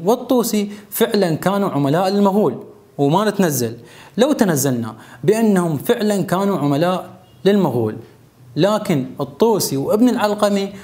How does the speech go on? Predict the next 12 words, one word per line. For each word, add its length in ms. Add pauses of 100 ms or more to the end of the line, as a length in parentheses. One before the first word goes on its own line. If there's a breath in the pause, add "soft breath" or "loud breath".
(220 loud breath)
ماتوا 540
قبل 500 (120)
أكثر 500
من 220
سبعمية 540
سنة، 420 (360 loud breath)
ماتوا 560
قبل 500
أكثر 520
من 200
سبعمية 580
سنة. 460